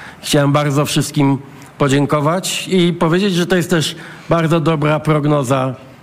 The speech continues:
na następne lata. Jeśli oni, mając jeden głos przewagi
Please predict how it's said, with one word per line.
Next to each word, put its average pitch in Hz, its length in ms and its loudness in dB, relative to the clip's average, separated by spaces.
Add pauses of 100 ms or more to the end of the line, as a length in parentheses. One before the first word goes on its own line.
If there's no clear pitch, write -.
na 143 80 4
następne 143 540 2
lata. 95 460 -2 (480)
Jeśli 135 280 4
oni, 208 180 2
mając 180 260 2
jeden 160 260 2
głos 135 200 0
przewagi 92 520 -2